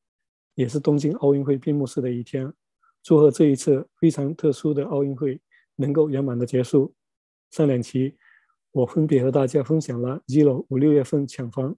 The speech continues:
炒房的一些进展，和最近在德州奥斯汀大砍价的，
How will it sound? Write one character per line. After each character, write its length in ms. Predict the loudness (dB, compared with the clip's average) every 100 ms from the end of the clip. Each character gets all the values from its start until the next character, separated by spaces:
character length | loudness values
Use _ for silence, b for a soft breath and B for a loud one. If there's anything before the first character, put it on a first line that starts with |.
| _
炒 180 | -4 -2
房 180 | 0 2
的 80 |
一 60 | 2
些 120 | 2
进 220 | 2 2
展， 180 | 0 -6 -14 _ _ _ _ 0
和 140 | 2
最 160 | 4 4
近 160 | 4
在 120 | 2
德 160 | 0 -2
州 140 | -2
奥 160 | -2 -2
斯 140 | -4
汀 280 | -4 -4 -4 _ _ _
大 120 | -6
砍 240 | -6 -6 0
价 220 | 2 2
的， 180 | -2